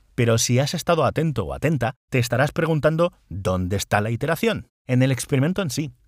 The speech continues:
No es un ejercicio que vayamos a hacer una vez y punto. Lo más probable es que tras analizar sus resultados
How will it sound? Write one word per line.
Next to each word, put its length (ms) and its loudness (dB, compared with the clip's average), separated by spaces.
No 140 2
es 100 0
un 120 0
ejercicio 340 -2
que 80 0
vayamos 280 2
a 20 -2
hacer 160 0
una 180 -2
vez 180 -8
y 60 -12
punto. 380 -14
Lo 160 -2
más 160 0
probable 500 4
es 120 0
que 120 -2
tras 260 -4
analizar 460 -2
sus 180 -2
resultados 580 -2